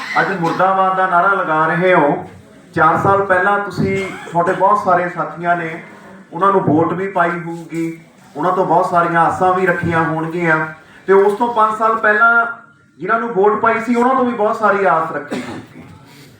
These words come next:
ਇਸ ਕਰਕੇ ਕਨਵੈਨਸ਼ਨ ਇਸ ਲਈ ਆ ਕਿ ਤੁਹਾਨੂੰ ਚਾਨਣਾ ਕੀਤਾ ਜਾ ਸਕੇ, ਪ੍ਰਕਾਸ਼ ਕੀਤਾ ਜਾ ਸਕੇ ਕਿ ਜਿਨ੍ਹਾਂ ਦੇ ਖਿਲਾਫ ਤੁਹਾਨੇ ਲੜਨਾ ਸੀ ਅਸਲ ਦੇ ਵਿੱਚ,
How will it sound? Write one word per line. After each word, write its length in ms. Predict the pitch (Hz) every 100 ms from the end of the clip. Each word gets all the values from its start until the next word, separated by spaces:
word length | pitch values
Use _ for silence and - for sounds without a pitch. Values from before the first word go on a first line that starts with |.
| -
ਇਸ 200 | 185 -
ਕਰਕੇ 340 | 208 208 220 226 226 - - -
ਕਨਵੈਨਸ਼ਨ 560 | 170 175 196 208 233
ਇਸ 300 | 214 190 180
ਲਈ 320 | 190 196 190 170
ਆ 120 | 151 165 - - - - -
ਕਿ 100 | 185
ਤੁਹਾਨੂੰ 640 | 185 196 185 190 196 196 -
ਚਾਨਣਾ 400 | - 165 170 185
ਕੀਤਾ 400 | 190 180 - 175 156
ਜਾ 160 | 151 147 156
ਸਕੇ, 280 | - 180 180
ਪ੍ਰਕਾਸ਼ 500 | 165 160 151 156 -
ਕੀਤਾ 380 | 165 - 151 139
ਜਾ 160 | 135 -
ਸਕੇ 460 | 139 131 139 170 180 - - -
ਕਿ 380 | 185 208 208 -
ਜਿਨ੍ਹਾਂ 240 | 165 196 214
ਦੇ 140 | 214
ਖਿਲਾਫ 540 | 208 175 165 175 185 185
ਤੁਹਾਨੇ 360 | 185 180 170 180
ਲੜਨਾ 520 | 156 143 151 175 180 175
ਸੀ 440 | - 170 180 170
ਅਸਲ 260 | 156 170 165
ਦੇ 140 | 156
ਵਿੱਚ, 300 | 147 143 147